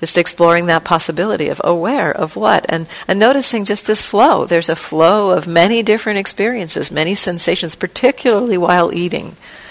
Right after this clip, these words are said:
There's taste and smell that are,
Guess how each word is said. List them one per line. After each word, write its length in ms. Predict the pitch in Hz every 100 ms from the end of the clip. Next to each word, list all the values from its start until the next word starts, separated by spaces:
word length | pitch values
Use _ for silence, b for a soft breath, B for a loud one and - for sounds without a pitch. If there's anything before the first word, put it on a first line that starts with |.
| B B B -
There's 340 | 147 147 - B B B -
taste 580 | - 233 226 143 - -
and 180 | 139 131
smell 680 | - 190 220 220 185 156 151
that 140 | -
are, 140 | -